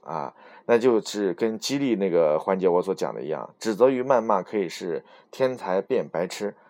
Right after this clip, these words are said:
那因此呢，就是培训会绝不是指责会，也不是批评会，更不是谩骂会。这个呢是，呃，它的一个非常大的一个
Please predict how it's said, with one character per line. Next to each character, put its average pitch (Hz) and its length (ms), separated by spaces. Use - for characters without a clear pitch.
那 165 80
因 180 220
此 - 160
呢， 92 160
就 104 140
是 98 80
培 104 260
训 151 220
会 139 280
绝 104 240
不 120 200
是 101 240
指 92 260
责 87 240
会， 117 380
也 95 340
不 107 180
是 123 260
批 - 220
评 120 220
会， 90 340
更 104 280
不 98 100
是 87 300
谩 123 100
骂 98 220
会。 - 180
这 151 100
个 127 100
呢 107 180
是， 98 340
呃， 82 420
它 107 140
的 98 100
一 92 160
个 90 260
非 139 140
常 110 180
大 117 160
的 85 140
一 92 140
个 90 280